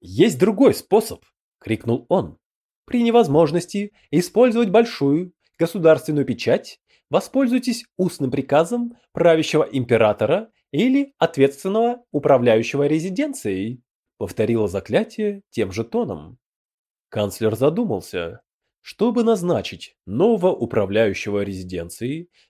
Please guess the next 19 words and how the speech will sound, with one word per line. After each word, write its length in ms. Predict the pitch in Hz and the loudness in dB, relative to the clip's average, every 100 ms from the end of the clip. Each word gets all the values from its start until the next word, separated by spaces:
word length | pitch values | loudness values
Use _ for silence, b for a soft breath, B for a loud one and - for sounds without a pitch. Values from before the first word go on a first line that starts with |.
| - | -6
нужен 380 | 117 240 233 202 | -2 0 0 0
опять 340 | - 110 196 | 2 0 0
же 340 | - 214 214 _ | -2 -6 -6 _
правящий 580 | - 113 98 98 - 113 | -6 -2 -2 -4 -10 -12
император. 720 | 113 98 110 160 208 - 85 - _ _ b b b b _ _ | -10 -6 -2 -2 -2 -8 -14 -16 _ _ b b b b _ _
Что 380 | - - 170 - | -16 -4 -4 -4
ж, 260 | - - _ _ _ | -14 -20 _ _ _
это 360 | - 160 247 254 | -2 -2 0 -4
всего 280 | - 214 | 0 2
лишь 180 | 185 131 | 4 2
значит, 500 | 104 92 87 - - _ _ _ _ | -2 -4 -6 -10 -16 _ _ _ _
что 320 | - - 254 | -8 0 0
это 160 | 240 175 | 2 0
место 600 | 117 208 - 214 202 190 _ _ | 0 -2 -6 -4 -4 -6 _ _
будет 400 | 101 123 220 175 | -6 -2 -2 0
запечатано, 840 | 143 117 - 113 165 220 214 214 208 _ _ | -2 -4 -4 -2 -2 -4 -8 -10 -14 _ _
пока 300 | - - 120 | -2 0 2
на 120 | 101 | 0
трон 500 | - 95 92 107 143 | -2 -4 -4 -6 -12